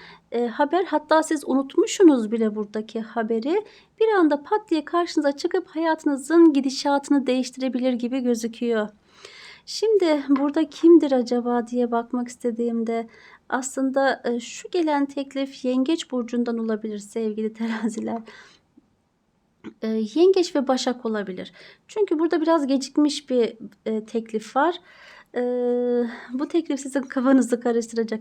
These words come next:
İkinci teklif sanki Yengeç burcu gibi gözüküyor daha çok. Ama Başak'ı da alabiliriz. Şimdi sevgili teraziler, burada sağlık konusuna değinecek olursak gribal enfeksiyonlar, hani hava şartları zaten malum.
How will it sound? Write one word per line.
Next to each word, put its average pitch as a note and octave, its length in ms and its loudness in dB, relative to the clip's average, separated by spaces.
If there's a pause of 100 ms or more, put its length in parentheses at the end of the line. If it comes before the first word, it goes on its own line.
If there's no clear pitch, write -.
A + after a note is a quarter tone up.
İkinci B3+ 360 -2
teklif A#3+ 360 -4
sanki B3 600 -4 (460)
Yengeç B3 500 2
burcu A3 260 -2
gibi G#3+ 240 -10
gözüküyor G#3 420 -6
daha D#4+ 280 -4
çok. E4+ 280 -2 (520)
Ama F4+ 420 2
Başak'ı C#4+ 420 0
da D#4 60 0
alabiliriz. B3 640 -2 (300)
Şimdi D4+ 580 4
sevgili C#4+ 640 -2
teraziler, A#3+ 880 0
burada C4+ 240 -2
sağlık C#4 420 -2
konusuna C4 360 -2
değinecek B3+ 460 -2
olursak C4 520 -6 (460)
gribal G#4 300 0
enfeksiyonlar, D4+ 920 4
hani D#4+ 320 2
hava D4+ 420 2
şartları B3+ 520 -2
zaten A#3+ 480 -2
malum. A#3+ 480 0